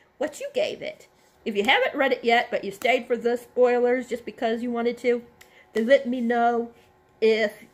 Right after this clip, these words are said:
now you're curious about reading it, if you weren't before. But yes,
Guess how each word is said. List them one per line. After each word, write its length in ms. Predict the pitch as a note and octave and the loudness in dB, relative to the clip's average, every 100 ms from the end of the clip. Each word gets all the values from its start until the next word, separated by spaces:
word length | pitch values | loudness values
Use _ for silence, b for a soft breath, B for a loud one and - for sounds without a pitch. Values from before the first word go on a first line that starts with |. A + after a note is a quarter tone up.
| _ | _
now 520 | G3+ A3+ A#3+ A3+ A#3 | -2 0 2 0 -2
you're 240 | A3 G3 | -2 -6
curious 540 | F#3+ - E3+ D#3 G3 G3 | -6 -8 -6 -4 -6 -6
about 300 | F#3+ G#3+ - _ _ G#4 | -6 -6 -8 _ _ -4
reading 340 | C#5+ F#4+ F#3 | -2 -2 -4
it, 180 | C#4+ - _ - | -8 -12 _ -16
if 140 | G#3+ A3 | -12 -8
you 80 | |
weren't 220 | G#3 F3+ - | -6 -6 -6
before. 420 | F4 C#5+ - - _ _ _ _ _ _ _ _ _ _ _ _ _ _ _ _ _ _ _ _ B B B B _ | 2 2 2 -4 _ _ _ _ _ _ _ _ _ _ _ _ _ _ _ _ _ _ _ _ B B B B _
But 200 | E3 - | -4 -2
yes, 400 | A3 - - - | 2 2 0 -12